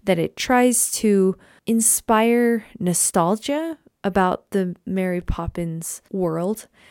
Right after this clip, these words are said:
It seems to be trying to borrow nostalgia, almost like you would borrow a piece of clothing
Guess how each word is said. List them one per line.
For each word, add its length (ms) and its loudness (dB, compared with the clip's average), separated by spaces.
It 120 -8
seems 380 -4
to 100 -4
be 100 0
trying 640 0
to 220 -2
borrow 460 2
nostalgia, 1120 -2
almost 380 0
like 260 -2
you 120 0
would 280 0
borrow 560 2
a 80 -6
piece 280 -4
of 100 -20
clothing 520 -10